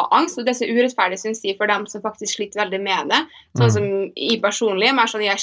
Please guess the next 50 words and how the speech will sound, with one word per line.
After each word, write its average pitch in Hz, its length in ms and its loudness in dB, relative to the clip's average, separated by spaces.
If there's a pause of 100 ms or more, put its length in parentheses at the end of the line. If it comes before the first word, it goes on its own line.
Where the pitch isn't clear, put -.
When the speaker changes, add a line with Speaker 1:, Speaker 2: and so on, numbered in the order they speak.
Speaker 1:
kan 208 140 -2
ha 208 60 0
skikkelig - 640 -2
dårlige 196 240 4
dager, 202 440 2
men 254 140 0
når 220 100 4
jeg, 220 180 0 (140)
jeg 214 100 -4
tenker 285 280 2
jo, 196 40 -2
herregud, 196 400 -2
er 180 140 2
det 175 100 -6
her 170 240 -4
angst? 339 480 0
For 247 80 0
det 226 100 4
er 214 100 -6
så 180 320 0 (380)
mye 226 220 4
snakk 214 300 -6
om 180 140 -6
det, 175 80 -2
da. 370 140 4 (460)
Men 269 100 4
så 262 120 -2
når 254 80 4
jeg 254 140 4
hører 233 180 2
på, 208 100 -10 (140)
når 226 160 4
June 220 260 4 (140)
forteller 214 460 -2
hvor, 202 160 -2 (340)
hvordan 214 320 2
hun 208 160 -6
har 165 140 2
det, 180 140 -2
så - 40 -2
er 214 80 2
det 208 60 -10
sånn, 208 100 -6
«Å, 202 80 -8 (240)
herlighet, 185 640 -2
det 220 80 -6
der 202 220 2
er 220 60 0
jo 185 120 0
noe 180 140 -8